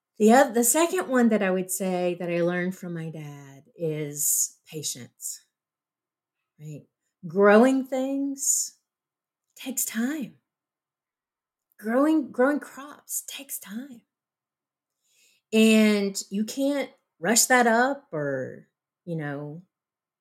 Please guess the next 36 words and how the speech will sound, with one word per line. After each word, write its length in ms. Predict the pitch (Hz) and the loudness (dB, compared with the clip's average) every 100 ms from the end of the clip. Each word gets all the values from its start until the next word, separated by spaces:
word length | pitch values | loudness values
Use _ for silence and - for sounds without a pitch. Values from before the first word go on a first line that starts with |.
| _ - | _ -14
you 100 | 185 | -6
can't 220 | 269 - | -4 -2
speed 400 | - - 220 240 | -4 2 4 4
it 120 | 226 | 4
up 420 | 196 240 269 - | 2 0 -4 -8
or 140 | - - | -16 -14
slow 300 | - 170 240 | -6 0 0
it 120 | - | -2
down. 340 | 202 240 247 220 | -4 -4 -4 -4
It 140 | 233 | -4
just, 260 | 254 - - - | -4 -6 -10 -6
it 120 | 214 | -6
takes 220 | 269 285 | -6 -10
time. 300 | - 285 359 _ _ _ _ _ _ _ _ _ _ _ | -10 -12 -12 _ _ _ _ _ _ _ _ _ _ _
And 520 | 220 220 220 214 202 - | 2 4 6 4 2 -4
so 340 | - 240 226 214 | -2 2 4 2
impatience, 1120 | 254 277 - 214 226 311 370 - - - - _ 226 | 2 0 2 2 2 -2 -8 -14 -10 -8 -8 _ -8
I 60 | |
think, 260 | 214 214 214 | -2 -2 0
is 140 | 196 | 0
a, 320 | 196 180 165 165 - | 0 0 0 -4 -6
is 440 | 185 180 170 - - _ _ - | -2 -2 -2 -8 -10 _ _ -8
a 80 | 202 | -6
really 760 | 196 214 254 294 285 220 180 | -4 -2 0 -2 -2 0 0
big 280 | 165 147 - | -2 -8 -12
reason 420 | 135 135 170 185 | -20 -18 -12 -10
why 140 | 165 151 | -8 -10
we 140 | 151 | -12
don't, 280 | 151 143 - _ _ | -12 -16 -18 _ _
we 100 | 196 | -4
just 140 | 233 262 | -2 0
don't 160 | 269 | -2
give 120 | 254 254 | -2 -2
them 140 | 262 | 0
enough 260 | 226 156 - | 0 -2 -8
time. 560 | - 147 175 262 - | -20 -16 -12 -12 -12